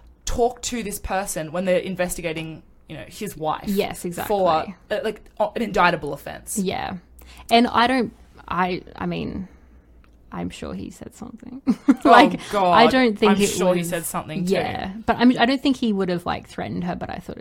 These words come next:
Speaker 2: think
Speaker 1: His
Speaker 2: he would
Speaker 1: whole
Speaker 2: have been
Speaker 1: thing
Speaker 2: like,
Speaker 1: is, like, charm.
Speaker 2: Well, you know,
Speaker 1: Yeah, you know it's brought up, but no one's
Speaker 2: my
Speaker 1: gonna get in the
Speaker 2: wife,
Speaker 1: plane and
Speaker 2: it's
Speaker 1: say hi
Speaker 2: fine.
Speaker 1: and fucking walk out.
Speaker 2: Exactly. And the Attorney General actually didn't wanna see him. But her assistant, well, this is what happened in the show.
Speaker 1: Yeah.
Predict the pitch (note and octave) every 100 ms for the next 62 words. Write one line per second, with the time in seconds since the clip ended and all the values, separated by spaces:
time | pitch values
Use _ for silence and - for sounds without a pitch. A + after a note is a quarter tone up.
0 | - - G#3 F3+ A#3+ A#3+ F#3 F3+ F3+ F3+
1 | D#3+ B3 C#4+ F3 F3+ F4+ F4 D#4 D#4 E4
2 | E4+ D#4 D#4 A3+ E3 D3 A#3 B3 A3+ G3
3 | - F#3 E3+ - F3+ G#3 G#3 G3+ G#3 A#3
4 | B3+ A#3+ A#3 F3 E3+ E3 E3 E3+ E3 D#3+
5 | D#3+ - E3 D#3+ D3 - - D#3+ D3+ D3
6 | - - - F3+ F3+ E3+ - - A3 A3
7 | G3+ A3 A#3+ C4 C4 A3+ - G3 F#3 F3+
8 | F3 - - - F3 - - G#3+ _ _
9 | _ _ _ _ _ F#3+ F3+ F#3+ F3+ F3+
10 | - F#3 - G3 F#3 G3 G3 F#3+ F#3 E3+
11 | F3 - - - - F#3 - -